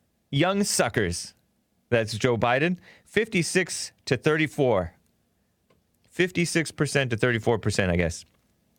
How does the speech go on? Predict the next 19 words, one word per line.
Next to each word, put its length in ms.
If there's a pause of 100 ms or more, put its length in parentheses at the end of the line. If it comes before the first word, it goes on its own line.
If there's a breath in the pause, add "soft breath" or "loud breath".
(200)
for 180
those 220
people 320
aged 440
eighteen 480
to 40
thirty-four. 640 (520 loud breath)
Jeez. 580 (840 loud breath)
Registered 600
voters 340
sixty-five 920
and 160
older 340
also 440
favor 480
Biden 480
to 180
their 180
shame. 520